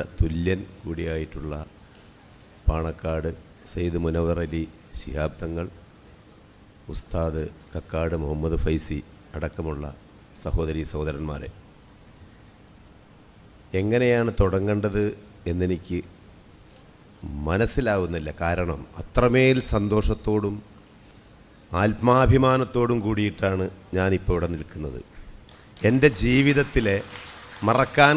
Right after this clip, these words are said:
കഴിയാത്ത, എന്നും തങ്കലിപികളാൽ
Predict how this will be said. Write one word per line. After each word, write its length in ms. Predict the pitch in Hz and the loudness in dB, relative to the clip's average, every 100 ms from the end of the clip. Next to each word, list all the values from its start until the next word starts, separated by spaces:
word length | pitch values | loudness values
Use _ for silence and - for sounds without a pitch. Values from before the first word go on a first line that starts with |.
| 143 | 4
കഴിയാത്ത, 520 | 135 127 120 113 117 113 113 - - - - - - - - - - - 104 | 4 4 2 0 -2 -4 -6 -14 -20 -20 -20 -20 -20 -20 -20 -20 -20 0 4
എന്നും 320 | 127 143 151 156 143 - - - - | 6 6 6 4 -4 -12 -20 -12 -2
തങ്കലിപികളാൽ 880 | 117 131 131 143 135 123 120 123 123 | 2 4 4 4 4 4 4 4 4